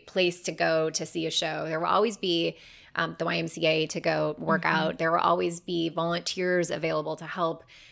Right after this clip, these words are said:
Speaker 1: was stopped overnight,
Speaker 2: Mm-hmm.
Speaker 1: seemingly.
Speaker 2: Mm-hmm.
Speaker 1: So nonprofits have been forced to figure out w-, what to do with that and how to kind of navigate through this, um, during this time.
Speaker 2: Do you know, um, are, are, are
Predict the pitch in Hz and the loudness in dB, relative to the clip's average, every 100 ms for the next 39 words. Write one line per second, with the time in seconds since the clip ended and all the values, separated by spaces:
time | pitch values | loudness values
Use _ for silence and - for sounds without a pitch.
0 | - - 170 160 - - - 175 180 175 | -20 2 4 4 2 -2 0 2 2 2
1 | - - - _ - 190 170 160 202 175 | -4 -6 -6 _ -2 0 0 0 0 -2
2 | - - 151 151 151 160 165 _ - 170 | -8 -8 -6 -6 -8 -10 -12 _ -14 -14
3 | 190 180 170 _ - 196 180 190 185 180 | -12 -16 -18 _ -4 0 2 2 0 -2
4 | - 165 160 160 151 165 - 156 156 165 | -4 -6 -4 -4 -4 -6 -4 -2 2 4
5 | 180 165 - 165 160 - 160 165 - - | 4 2 -4 -10 -10 -10 0 0 0 -4
6 | - 160 151 165 226 220 226 262 277 170 | -4 -2 0 0 0 0 2 2 -2 -6
7 | 165 160 156 - 175 156 156 156 156 - | -4 -2 -2 -4 -4 -4 -4 -4 -6 -6
8 | 160 151 156 - - - - - 160 156 | -8 -6 -4 -4 -6 -12 -14 -8 -6 -6
9 | 160 - - 165 - _ - 202 208 202 | -6 -8 -10 -12 -16 _ -6 0 2 2
10 | 196 190 - 175 165 160 170 190 - 180 | 0 -4 -6 -6 -6 -4 -6 -2 0 0
11 | - - - _ - 180 180 175 | -2 -6 -12 _ -4 -2 -2 -8